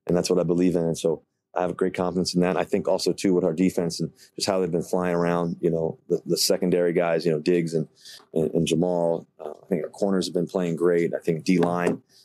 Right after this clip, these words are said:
has been exceptional the past few weeks, and, and, uh,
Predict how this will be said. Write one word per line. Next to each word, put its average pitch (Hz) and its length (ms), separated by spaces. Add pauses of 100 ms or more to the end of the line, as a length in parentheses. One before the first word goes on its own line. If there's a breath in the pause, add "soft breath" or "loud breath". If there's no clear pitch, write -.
(160)
has 80 100
been 82 340 (120)
exceptional 87 600
the 82 80
past 82 280
few 85 140
weeks, 87 340
and, 78 180 (460)
and, - 220
uh, 80 320